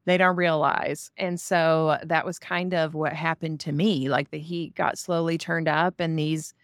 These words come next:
new unhealthy ways of living became my normal. And then it started to feel like that, that this was just how it would always be. I started really losing hope.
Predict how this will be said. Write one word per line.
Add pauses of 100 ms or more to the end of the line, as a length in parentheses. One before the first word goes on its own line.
(340)
new
unhealthy
ways
of
living
became
my
normal.
And
then
it
started
to
feel
like (640)
that,
that
this
was
just
how
it
would (100)
always
be.
I
started
really
losing
hope.